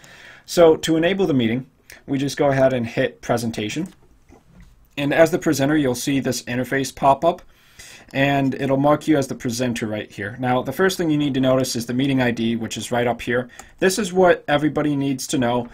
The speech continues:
So you copy and paste this into, uh, whatever form of communication is going to get the meeting I D out to the people who need to join. So let them know that, then they'll start joining this,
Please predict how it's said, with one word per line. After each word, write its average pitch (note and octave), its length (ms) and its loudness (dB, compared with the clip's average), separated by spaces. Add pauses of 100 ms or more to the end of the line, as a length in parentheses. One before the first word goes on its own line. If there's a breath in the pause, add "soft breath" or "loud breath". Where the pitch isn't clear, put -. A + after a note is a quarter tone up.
(200 loud breath)
So - 140 -6
you C3 160 0
copy D#3+ 580 0
and C3 140 -4
paste D3+ 360 -2
this - 260 -6
into, B2 680 -4
uh, A2+ 100 0
whatever D3 380 0
form D3 240 0
of B2 120 -6
communication C3 680 0
is A2+ 140 -4
going A#2+ 240 -4
to A#2 80 -8
get A#2+ 240 -4
the A#2 80 -4
meeting A#2 300 0
I A2+ 120 0
D G#2 400 -8
out B2+ 240 0
to C3 100 -6
the A2 60 -8
people G#2+ 320 -10
who G#2+ 140 -12
need G#2 240 -12
to F#2+ 80 -12
join. G2 260 -12 (720 loud breath)
So D3+ 320 2
let C#3+ 180 4
them G3+ 160 0
know F#3+ 160 4
that, E3 300 6 (320 soft breath)
then D3 160 -2
they'll D3 100 0
start D3+ 380 0
joining C#3+ 460 2
this, B2 280 -2